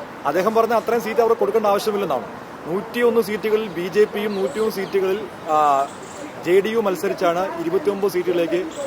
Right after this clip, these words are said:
ചിരാഗ് പാസ്വാനെ അനുനയിപ്പിച്ച് ആ നിലയിലേക്ക് എത്തിയത്. അപ്പോൾ വലിയ പ്രശ്നങ്ങൾ അവിടെ ഉണ്ട്, പക്ഷേ അത് വാർത്തയാകുന്നില്ല എന്നുള്ളതാണ്.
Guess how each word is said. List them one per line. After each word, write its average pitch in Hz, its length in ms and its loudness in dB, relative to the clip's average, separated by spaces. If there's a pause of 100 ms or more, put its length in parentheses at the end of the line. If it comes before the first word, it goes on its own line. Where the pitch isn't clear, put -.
(500)
ചിരാഗ് 185 240 2
പാസ്വാനെ 196 440 2 (160)
അനുനയിപ്പിച്ച് 190 580 0
ആ 202 280 2
നിലയിലേക്ക് 208 400 2
എത്തിയത്. 165 540 0 (140)
അപ്പോൾ 156 160 -6
വലിയ 175 260 0
പ്രശ്നങ്ങൾ 254 440 2
അവിടെ 247 240 8
ഉണ്ട്, 214 220 6
പക്ഷേ 180 180 0
അത് 208 280 0
വാർത്തയാകുന്നില്ല 247 720 2
എന്നുള്ളതാണ്. 175 340 0